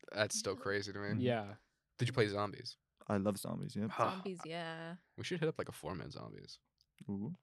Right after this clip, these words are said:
Speaker 2: Ooh.
Speaker 1: Uh-huh.
Speaker 2: Ooh.
Speaker 1: Or Phasmophobia.
Speaker 3: Get a Wii U?
Speaker 2: Ooh, okay.
Speaker 1: Or
Speaker 2: I have an
Speaker 1: Phasmophobia.
Speaker 2: idea. So you know how we all wanna play Phasmophobia? I feel like that could be a fun stream.
Speaker 4: That'd be a good podcast.
Speaker 1: I don't know if I'd be able to stream it on my P C.
Speaker 2: I
Speaker 1: My
Speaker 2: can
Speaker 1: hard
Speaker 2: stream
Speaker 1: drive
Speaker 2: it.
Speaker 1: is so slow right now. I need a new S S D.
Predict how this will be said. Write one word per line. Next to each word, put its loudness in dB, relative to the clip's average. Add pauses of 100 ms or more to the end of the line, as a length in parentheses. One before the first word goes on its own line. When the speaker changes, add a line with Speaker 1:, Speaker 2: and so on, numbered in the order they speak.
(240)
Speaker 2:
Ooh. 0
Speaker 1:
Uh-huh. 2 (800)
Speaker 2:
Ooh. -8
Speaker 1:
Or 12
Phasmophobia. 6
Speaker 3:
Get 12
a 10
Wii 10
U? 10
Speaker 2:
Ooh, 4
okay. 0
Speaker 1:
Or 2
Speaker 2:
I 8
have 6
an 4
Speaker 1:
Phasmophobia. 0
Speaker 2:
idea. -2 (840)
So -8
you 0
know 2
how -2
we 0
all 2
wanna -2
play 0
Phasmophobia? -2
I 0
feel -4
like -10
that -10
could -10
be -6
a -8
fun -6
stream. -10 (640)
Speaker 4:
That'd 6
be 12
a 12
good 8
podcast. 4
Speaker 1:
I 12
don't 12
know 8
if 8
I'd 12
be 8
able 8
to 2
stream 0
it 4
on 0
my 2
P 2
C. 2 (400)
Speaker 2:
I 2
Speaker 1:
My 12
Speaker 2:
can 6
Speaker 1:
hard 12
Speaker 2:
stream 12
Speaker 1:
drive 6
Speaker 2:
it. 0
Speaker 1:
is 2
so 4
slow 2
right 6
now. 6
I 8
need 8
a 6
new 4
S 0
S -4
D. -4